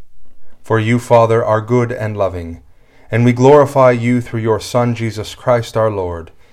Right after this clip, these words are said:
in the Holy Spirit, now and forever.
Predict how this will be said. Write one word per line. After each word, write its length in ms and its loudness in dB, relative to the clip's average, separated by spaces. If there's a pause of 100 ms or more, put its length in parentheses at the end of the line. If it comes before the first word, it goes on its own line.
(160)
in 140 0
the 80 2
Holy 260 0
Spirit, 560 -8 (420)
now 480 -2
and 300 -6
forever. 640 -6